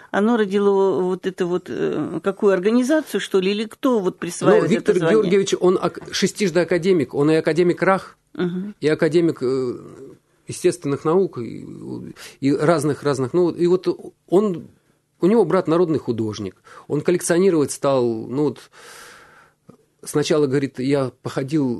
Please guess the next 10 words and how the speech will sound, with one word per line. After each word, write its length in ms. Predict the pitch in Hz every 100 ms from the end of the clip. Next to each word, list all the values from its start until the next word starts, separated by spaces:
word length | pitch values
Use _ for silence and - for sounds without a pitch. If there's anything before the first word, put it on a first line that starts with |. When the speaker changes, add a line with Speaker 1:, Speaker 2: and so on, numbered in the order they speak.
| -
Speaker 2:
на, 240 | 123 127
на, 220 | - 131 131
на 160 | 131
курсы 500 | - 143 - 131 120
к, 120 | 107 - -
к, 280 | - - -
к 80 |
Антоновой, 640 | 180 143 180 160 107 98 98 -
это 260 | -
Speaker 1:
Мгм. 80 | -